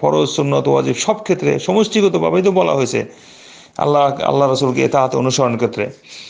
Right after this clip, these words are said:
এবং একদিকে বলা হয় নাই। এই আয়াতটি তো অনেক গুরুত্বপূর্ণ, যেটা সূরা হাশরে আছে, "ওমা আতাকুমুর রাসূলু ফাখুযুহু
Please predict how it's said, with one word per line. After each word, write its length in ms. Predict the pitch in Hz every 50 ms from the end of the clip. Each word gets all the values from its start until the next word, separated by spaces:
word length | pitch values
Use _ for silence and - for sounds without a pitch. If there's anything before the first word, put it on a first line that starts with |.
| - _ -
এবং 460 | - - 127 131 147 170 180 190 - -
একদিকে 460 | - - 156 151 139 147 196 196 208 190
বলা 220 | 160 139 131 123
হয় 120 | 120 117
নাই। 200 | 110 107 110 127 147 135 - _ _ _ _ _ _ _ _ -
এই 160 | 135 131 139
আয়াতটি 300 | 139 139 143 143 165 165
তো 120 | 160 175 165
অনেক 240 | 160 175 196 196
গুরুত্বপূর্ণ, 500 | 190 196 190 165 185 175 160 160 151 151
যেটা 180 | 147 151 139 139
সূরা 240 | - - 139 135 131
হাশরে 360 | 135 135 127 - 135 127 123
আছে, 220 | 117 113 - 117
"ওমা 260 | 117 123 135 139 143 139
আতাকুমুর 460 | 135 - 160 151 - 151 151 147 139
রাসূলু 320 | 131 - 170 170 165 160
ফাখুযুহু 760 | 147 156 143 - 156 156 151 180 170 139 117 113 113 113